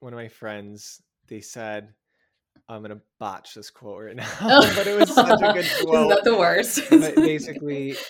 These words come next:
Speaker 1: they said something to the tune of, um, "Find a service that you love to do that, like, makes you money, and then don't ask the Lord for money,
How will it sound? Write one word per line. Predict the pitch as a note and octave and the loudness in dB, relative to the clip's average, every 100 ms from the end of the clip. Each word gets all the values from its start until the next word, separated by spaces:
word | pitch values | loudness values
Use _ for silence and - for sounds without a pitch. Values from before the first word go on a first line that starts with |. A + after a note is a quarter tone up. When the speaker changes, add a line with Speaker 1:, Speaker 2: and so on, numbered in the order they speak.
| - | -10
Speaker 1:
they | C3+ C3 | -8 -8
said | - B2 A#2+ | -8 -10 -10
something | - B2 A2+ A#2+ A#2 | -12 -14 -14 -16 -16
to | B2 | -16
the | A2+ | -14
tune | A2 - A2+ A2 | -14 -16 -16 -12
of, | G#2 G2+ G2+ G2 _ _ _ _ - | -12 -10 -12 -14 _ _ _ _ -16
um, | A#2 G2+ G2 F#2 F#2 G2 _ _ _ _ _ | -12 -10 -12 -16 -20 -20 _ _ _ _ _
"Find | B2 - A2+ A2+ B2+ C#3 D3 - | -20 -12 -10 -10 -12 -14 -16 -18
a | C3 | -18
service | B2 - - A2 F#2 D#2 E2+ - | -18 -16 -14 -14 -14 -16 -18 -18
that | - G2+ | -18 -18
you | G#2+ G#2 | -16 -14
love | G2+ F#2+ F#2+ | -12 -12 -12
to | - A2 | -16 -20
do | G#2+ G#2 F2+ F2 G2 C#3 _ _ _ | -16 -14 -12 -14 -18 _ _ _ _
that, | A2+ F#2+ F#2+ _ | -14 -12 -14 _
like, | A2+ F#2 - _ _ _ _ _ | -16 -16 -18 _ _ _ _ _
makes | A2+ G2+ - - | -16 -16 -16 -20
you | G#2+ | -18
money, | G2+ G2 F2 F2 - _ _ _ _ _ - | -16 -16 -16 -20 -20 _ _ _ _ _ -20
and | G#2+ G#2 | -16 -12
then | G#2 G2+ | -12 -14
don't | G2+ A2+ G#2+ - | -14 -12 -14 -16
ask | G#2+ G2 - - | -18 -18 -20 -20
the | G#2 | -18
Lord | G2 G2 F#2+ | -14 -14 -14
for | A2 | -18
money, | G#2+ A#2 A2 F#2+ F#2+ | -14 -14 -14 -16 -18